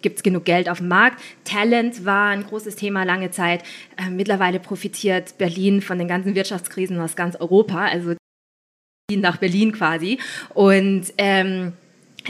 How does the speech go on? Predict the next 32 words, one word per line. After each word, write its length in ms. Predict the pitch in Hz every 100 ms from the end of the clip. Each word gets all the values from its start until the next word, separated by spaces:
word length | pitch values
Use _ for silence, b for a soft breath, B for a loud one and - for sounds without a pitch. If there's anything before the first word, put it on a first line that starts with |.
| -
äh, 380 | 190 185 175 165
und, 260 | 220 196 185
und 140 | 202
der 180 | 190 -
europäische 540 | 214 208 190 226 240 202
Markt 420 | 185 226 269 -
ist 180 | 196 202
nach 220 | 202 226
wie 60 |
vor 160 | 202 214
ein 180 | 202 190
sehr 140 | 190
spannender 400 | 190 202 208 190
Markt, 280 | 170 170 -
auch 140 | -
gerade 300 | - 190 190
im 80 | 190
Healthcare-Bereich 800 | 190 214 - 175 165 170 349 - B B B B
und, 380 | 214 208 208 208
ähm, 340 | 208 202 196 202
und 140 | - 226
privat, 400 | 214 196 294 392 - B B
weil, 480 | 202 214 220 220 220 - -
ähm, 360 | 208 208 208 214
mir 320 | 220 226 196
auch 120 | 214
die 240 | - 208 196
europäische 420 | 202 202 208 208
Lebensweise 500 | 180 196 196 170 175
einfach 220 | 156 180
näher 340 | 175 185 254
ist. 220 | 349 -